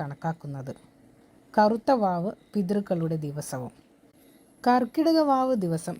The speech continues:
പിതൃബലിയിട്ടാൽ പിതൃക്കൾക്ക് ആത്മശാന്തി ലഭിക്കും എന്ന് വിശ്വസിക്കപ്പെടുന്നു. ഭൂമിയിലെ ഒരു വർഷം പിതൃക്കൾക്ക് ഒരു ദിവസമാണ്. ഉത്തരായനം ഈശ്വരീയ കാര്യങ്ങൾക്കും ദക്ഷിണായനം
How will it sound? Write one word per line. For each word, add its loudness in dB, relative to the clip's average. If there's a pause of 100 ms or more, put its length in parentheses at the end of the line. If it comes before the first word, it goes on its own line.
(120)
പിതൃബലിയിട്ടാൽ 0 (160)
പിതൃക്കൾക്ക് -2 (380)
ആത്മശാന്തി 0
ലഭിക്കും -2
എന്ന് -2
വിശ്വസിക്കപ്പെടുന്നു. -6 (600)
ഭൂമിയിലെ 4
ഒരു 0
വർഷം 0
പിതൃക്കൾക്ക് -2 (100)
ഒരു 0
ദിവസമാണ്. -4 (540)
ഉത്തരായനം 2 (340)
ഈശ്വരീയ 0
കാര്യങ്ങൾക്കും -2 (120)
ദക്ഷിണായനം -2